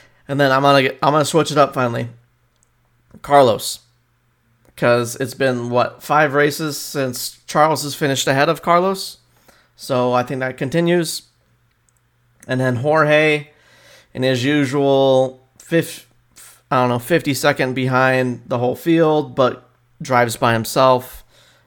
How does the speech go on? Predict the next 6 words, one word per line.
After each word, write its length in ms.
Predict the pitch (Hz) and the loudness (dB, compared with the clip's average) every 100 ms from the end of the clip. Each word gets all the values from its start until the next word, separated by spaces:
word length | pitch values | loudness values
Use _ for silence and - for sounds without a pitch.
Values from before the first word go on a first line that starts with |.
| - | -16
P 200 | 127 120 | -10 -8
four, 600 | 143 143 143 139 135 131 _ _ _ _ _ _ _ - | -2 2 4 2 0 -8 _ _ _ _ _ _ _ -8
and 420 | 127 120 120 113 | -4 0 0 -2
Charles, 720 | - 120 117 113 113 - - _ | -6 -2 0 -2 -4 -10 -14 _
P 220 | 120 123 | -8 -8
five. 500 | 113 50 50 - - | -8 -12 -12 -16 -20